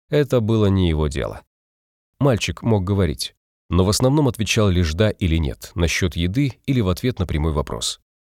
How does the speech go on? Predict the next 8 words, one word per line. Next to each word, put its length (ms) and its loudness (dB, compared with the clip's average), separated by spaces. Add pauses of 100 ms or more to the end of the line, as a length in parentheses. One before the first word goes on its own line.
(440)
Свои 320 2
слова 380 2
он 80 2
сопровождал 600 2
кивками 480 2
или 140 2
качанием 540 0
головой, 600 -2